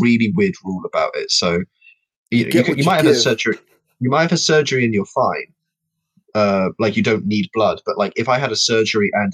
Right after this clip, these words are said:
Speaker 1: I donated blood, like, recently, and as a result, I needed blood, or if I needed blood, like, as a result of the surgery anyway,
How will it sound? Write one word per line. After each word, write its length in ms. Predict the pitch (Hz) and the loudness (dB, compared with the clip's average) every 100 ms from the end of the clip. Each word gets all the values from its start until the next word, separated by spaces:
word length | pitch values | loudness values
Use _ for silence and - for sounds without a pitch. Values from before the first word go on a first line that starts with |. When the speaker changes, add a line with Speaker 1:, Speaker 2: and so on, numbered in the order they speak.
| - | -2
Speaker 1:
I 120 | 107 | -2
donated 460 | 104 101 104 101 - | 0 -2 0 -2 -4
blood, 260 | 104 98 98 - | -2 -2 -2 -4
like, 180 | 98 - - | -4 -6 -4
recently, 500 | 104 101 87 95 87 | -2 0 -2 -4 -4
and 280 | 104 92 92 - _ _ _ - | -2 -2 -2 -6 _ _ _ -4
as 160 | 107 | -2
a 60 | 117 | 0
result, 480 | 107 - 92 104 - - | 0 0 0 0 -4 -4
I 100 | 101 | -2
needed 440 | 98 98 107 127 | 0 0 0 -4
blood, 280 | 139 143 180 - - | -2 -2 -4 -10 -2
or 240 | 101 95 | 0 0
if 120 | 92 98 | -2 -2
I 80 | |
needed 440 | 95 95 98 101 - | 0 0 0 -2 -2
blood, 280 | 98 95 90 - - | -2 -2 -2 -6 -4
like, 180 | 92 - | -6 -4
as 140 | 101 104 | -4 -2
a 60 | |
result 260 | 92 90 95 | -2 -2 -4
of 60 | 92 | -2
the 60 | |
surgery 360 | - 95 87 - 92 | -2 -2 -2 -2 0
anyway, 400 | 95 120 139 | 0 0 0